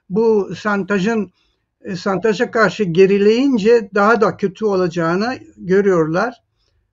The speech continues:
Ve Amerika başta olmak üzere biraz daha,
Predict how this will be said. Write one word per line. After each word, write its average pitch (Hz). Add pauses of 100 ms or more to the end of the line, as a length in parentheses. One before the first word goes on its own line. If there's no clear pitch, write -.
(240)
Ve 220
Amerika 214
başta 190
olmak 202
üzere 208
biraz 208
daha, 208